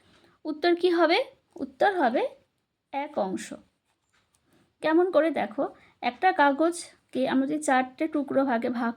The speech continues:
করি, তাহলে কি হবে? লব চার আর হর চার। লব, লবও চার নিলাম, হরও চার নিলাম, তাহলে এটা পুরো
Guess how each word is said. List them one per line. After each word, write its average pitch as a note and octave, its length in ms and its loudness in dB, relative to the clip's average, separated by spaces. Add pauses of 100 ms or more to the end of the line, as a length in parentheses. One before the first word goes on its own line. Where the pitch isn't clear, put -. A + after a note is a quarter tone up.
করি, A3 240 -2 (540)
তাহলে C4+ 460 0 (640)
কি E4 140 -4
হবে? D#4+ 280 -2 (1300)
লব D4 380 2
চার F4 360 2
আর C4 180 4
হর C4 320 2
চার। - 260 -8 (560)
লব, C4 340 4 (460)
লবও B3+ 300 4
চার C#4 280 4
নিলাম, D4+ 340 2 (300)
হরও C4 360 2
চার G3+ 320 -2
নিলাম, F3+ 260 -8 (320)
তাহলে C4+ 420 -2
এটা D#4 220 -4
পুরো C#4+ 220 6